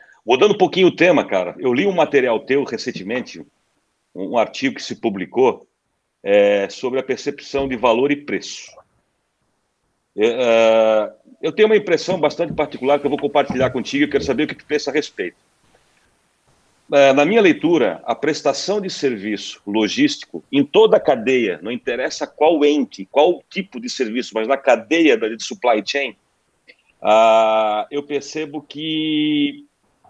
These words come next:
que a questão tá ficando extremamente comoditizada.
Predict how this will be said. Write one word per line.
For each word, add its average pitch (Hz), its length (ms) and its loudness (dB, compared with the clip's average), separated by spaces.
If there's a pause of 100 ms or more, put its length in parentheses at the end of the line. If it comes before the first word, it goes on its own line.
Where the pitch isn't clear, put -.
(140)
que 139 720 0
a 123 120 -2
questão 147 1040 2 (200)
tá - 120 2
ficando 143 600 2
extremamente 160 1040 0
comoditizada. 151 1400 0